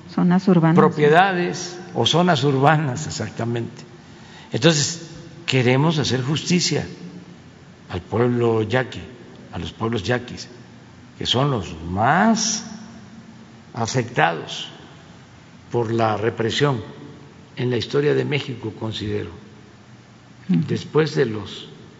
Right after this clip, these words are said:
Speaker 2: mexicas, después de, este, la tremenda violencia que significó la conquista, el exterminio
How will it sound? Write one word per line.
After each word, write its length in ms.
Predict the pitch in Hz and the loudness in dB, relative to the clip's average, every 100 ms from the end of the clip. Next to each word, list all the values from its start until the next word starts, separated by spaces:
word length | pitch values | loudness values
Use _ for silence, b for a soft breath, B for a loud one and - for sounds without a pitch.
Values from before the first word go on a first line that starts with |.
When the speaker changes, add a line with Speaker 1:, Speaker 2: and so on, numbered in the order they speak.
| - 123 | -18 -8
Speaker 2:
mexicas, 640 | 117 - 160 147 185 196 - - - - - - - - - - - - - - - - | -6 -2 -4 -2 -4 -6 -10 -18 -20 -20 -20 -20 -20 -20 -20 -20 -20 -20 -20 -20 -20 -16
después 540 | 107 - 123 135 113 | -16 -8 -2 -2 -2
de, 260 | 113 95 87 85 - - - - - - - - - - - - - - - - | -6 -6 -8 -16 -20 -20 -20 -20 -20 -20 -20 -20 -20 -20 -20 -20 -20 -20 -20 -14
este, 840 | 110 95 - - 98 92 90 85 - - - - - - - 104 | -10 -6 -6 -6 -6 -4 -6 -10 -14 -20 -20 -20 -20 -20 -16 -6
la 420 | 104 101 95 92 - - - | -4 -2 -4 -6 -12 -20 -10
tremenda 520 | 101 113 131 143 127 | -6 -2 0 0 0
violencia 720 | 110 107 104 127 127 - 104 82 - - - - - | 0 0 0 0 0 -4 -6 -8 -14 -20 -20 -16 -6
que 80 | 95 | -4
significó 520 | 110 104 101 101 135 | -4 -6 -8 -2 -2
la 140 | 127 | -2
conquista, 640 | - 107 95 117 - 170 180 - - - - - - - - - - - - - | -4 -6 -4 -6 -4 -6 -8 -12 -20 -20 -20 -20 -20 -20 -20 -20 -20 -20 -14 -8
el 120 | 104 | -6
exterminio 800 | - - 104 117 127 135 139 | -4 -4 -2 0 2 2 2